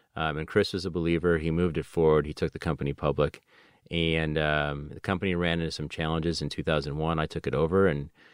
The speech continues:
dug through the data and found a pathway forward for the company. And, you know, thirteen years later, we have a drug called Provenge that's doing four hundred million in revenue, helping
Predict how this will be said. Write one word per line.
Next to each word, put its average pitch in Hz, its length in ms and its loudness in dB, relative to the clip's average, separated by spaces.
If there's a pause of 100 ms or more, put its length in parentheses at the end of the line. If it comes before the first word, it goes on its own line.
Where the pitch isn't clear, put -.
(180)
dug 87 200 0
through 85 140 -8
the 80 100 -4
data 80 360 0
and 78 420 -6 (180)
found 87 300 -2
a 78 40 -6
pathway 80 460 -2
forward 78 380 0
for - 120 -6
the 73 100 -2
company. 92 460 0
And, 73 300 -2 (640)
you 85 100 -2
know, 80 120 -2
thirteen 85 380 0
years 80 160 -2
later, 82 260 2
we 80 140 0
have 78 120 0
a 76 40 -2
drug 76 300 -2
called 73 220 -4
Provenge 82 560 2
that's - 260 -6
doing 78 320 0
four 82 240 0
hundred 78 200 -2
million 76 260 0
in 73 80 -2
revenue, 78 420 0
helping 73 580 -4